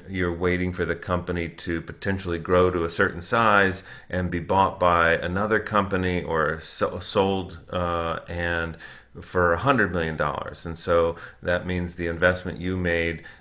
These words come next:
is worth ten times what you put into it, and you would see that money upon that exit. You wouldn't see the money in terms of dividends or returns of profits. It, it, it doesn't work that way in that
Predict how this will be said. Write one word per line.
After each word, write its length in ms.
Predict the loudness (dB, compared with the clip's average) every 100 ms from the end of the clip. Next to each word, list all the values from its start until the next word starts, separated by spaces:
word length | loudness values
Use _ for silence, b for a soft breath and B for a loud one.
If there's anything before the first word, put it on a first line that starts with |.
| -8
is 640 | -2 0 0 -2 -6 -16 -12
worth 320 | -2 0 -2
ten 300 | -4 -4 -2
times 540 | -2 -2 -2 -4 -10 -4
what 200 | -4 -2
you 140 | -6
put 260 | -6 -4 -2
into 320 | -2 -4 -6
it, 140 | -6
and 220 | -6 -6 -4
you 100 | -4
would 160 | -4
see 200 | -4 -4
that 220 | -2 -2
money 440 | -2 -4 -4 -8 -10 B B -14
upon 520 | -14 -6 -2 -2 -2
that 280 | -4 -6 -4
exit. 520 | -2 -2 -4 -12 -14 _ B B B
You 120 | -4 0
wouldn't 300 | 0 0 -2
see 180 | -2
the 100 | 0
money 460 | 0 2 0 0 -2
in 180 | -4 -4
terms 340 | -2 -2 -2
of 160 | -10 -2
dividends 800 | -2 0 -2 -2 -2 -2 -6 -6
or 400 | -2 -2 -2 -4
returns 720 | -8 -10 -4 -2 -2 -4 -8
of 160 | -14 -6
profits. 640 | 0 0 0 -4 -6 -8
It, 160 | -10
it, 220 | -4 -4 -4
it 160 | -2
doesn't 580 | -2 -2 -6 -8 -14 -8
work 300 | 2 2 4
that 240 | 2 2
way 120 | 0 -4
in 100 | -2
that 200 | -4